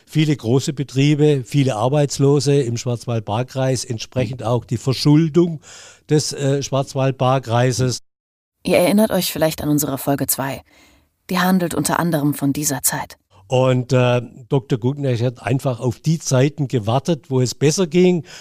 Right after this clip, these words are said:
Speaker 1: Und es war Mitte der achtziger Jahre, als dann der Baubeschluss gefasst wurde.
Speaker 2: Und dann kommen die uns bekannten Architekten ins Spiel.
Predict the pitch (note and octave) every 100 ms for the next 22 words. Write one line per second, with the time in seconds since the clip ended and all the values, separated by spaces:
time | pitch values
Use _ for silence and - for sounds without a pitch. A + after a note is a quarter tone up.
0 | - - B2 G2+ G#2 A#2+ C#3 E3 - _
1 | - D#3 F#3 D3+ C3 D3 - F3 D3+ D#3
2 | D3 D3 D3 D3+ B2+ - - - _ _
3 | G#2+ C3 C#3 A#2+ A#2 A#2+ C#3 D3 A2+ C#3+
4 | - C3 B2+ B2 - A#2+ B2+ A#2+ B2 B2
5 | - _ _ - - E3 - F3+ C4 D#4+
6 | A#3 A3+ A3+ - E3 - - E3 F3+ -
7 | D3 - F#3 D3 - - A#2+ B2+ - -
8 | B2